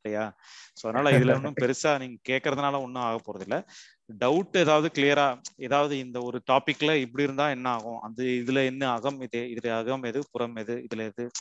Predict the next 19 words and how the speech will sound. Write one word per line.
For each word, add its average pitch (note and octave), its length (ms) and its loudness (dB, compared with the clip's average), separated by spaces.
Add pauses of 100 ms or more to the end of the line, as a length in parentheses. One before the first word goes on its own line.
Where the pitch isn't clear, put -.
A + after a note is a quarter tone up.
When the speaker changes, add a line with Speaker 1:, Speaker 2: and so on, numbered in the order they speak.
(240)
Speaker 1:
இந்த - 160 -16
மாதிரி D#3 200 4
ஏதாவது D#3 200 2
ஸ்பெசிஃபிக்கா D3+ 520 -2
doubts C#3 420 -2
எல்லாம் D3 180 -2
clarify D3 400 2
பண்றதுக்காக C#3+ 560 0
video C3+ 360 0
பாக்குறது C#3 320 -2
ஓகே. A#2 420 -6 (380)
மத்தபடி D#3+ 380 -2
எல்லாமே D#3+ 320 6
புரிஞ்சிச்சுன்னா D#3+ 540 -4
அதுக்கப்புறம் D3+ 480 -4 (460)
பார்த்து C3 320 2
என்ன C#3 140 -2
பண்ண A#2 260 -6
போறோம்? F#2+ 180 -14